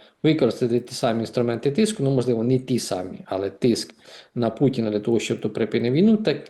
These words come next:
як то він зробив із Іраном. Ну і Науседа так само про це сказав, хоча і каже, що війна там в Україні триватиме щонайменше ще три роки. Ну, я вважаю, це така його суб'єктивна думка.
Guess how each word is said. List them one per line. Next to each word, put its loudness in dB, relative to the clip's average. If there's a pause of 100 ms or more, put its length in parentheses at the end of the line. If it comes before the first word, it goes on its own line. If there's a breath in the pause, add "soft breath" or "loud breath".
(120)
як 0
то 2
він 2
зробив 0
із 0
Іраном. 0 (500 loud breath)
Ну 4
і 4
Науседа 2
так -2
само 0
про -6
це -2
сказав, -2
хоча 0
і 4
каже, 0
що -2
війна 0
там -6
в -4
Україні -2
триватиме 0
щонайменше -2
ще -2
три -2
роки. -6
Ну, 0
я 4
вважаю, 2
це -4
така -4
його 0
суб'єктивна -2
думка. -4